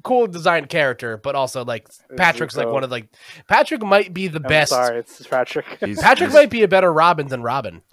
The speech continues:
Speaker 3: he's
Speaker 1: Like,
Speaker 3: making
Speaker 1: uh,
Speaker 3: me kinda nauseous looking at him and, like, this photo that we
Speaker 2: Yeah,
Speaker 3: have
Speaker 2: he's
Speaker 3: of the
Speaker 2: actually
Speaker 3: bracket.
Speaker 2: gross.
Speaker 1: Yeah, I mean, that
Speaker 2: That
Speaker 1: show's not
Speaker 2: show was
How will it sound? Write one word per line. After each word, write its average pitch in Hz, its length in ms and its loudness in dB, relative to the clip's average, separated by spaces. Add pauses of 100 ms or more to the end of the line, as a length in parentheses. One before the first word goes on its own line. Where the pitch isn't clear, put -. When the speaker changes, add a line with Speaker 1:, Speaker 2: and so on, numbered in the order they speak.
(160)
Speaker 3:
he's 104 160 -10
Speaker 1:
Like, 104 80 -6
Speaker 3:
making 120 280 -2
Speaker 1:
uh, - 20 -4
Speaker 3:
me 143 120 0
kinda 110 360 -4
nauseous 87 580 -8
looking 87 300 -12
at 78 100 -14
him 78 320 -14
and, 80 160 -14
like, 82 200 -12
this 82 160 -16
photo 85 420 -8
that 80 160 -8
we 127 80 -6
Speaker 2:
Yeah, 131 60 -2
Speaker 3:
have 127 80 -2
Speaker 2:
he's - 40 -2
Speaker 3:
of 151 60 -2
the 147 60 0
Speaker 2:
actually 139 320 -4
Speaker 3:
bracket. 160 180 -4
Speaker 2:
gross. 120 420 -8
Speaker 1:
Yeah, 135 320 -2
I 160 60 -6
mean, 185 100 0
that 202 140 4
Speaker 2:
That - 20 -8
Speaker 1:
show's 220 240 4
not 196 60 4
Speaker 2:
show 220 160 6
was 202 60 6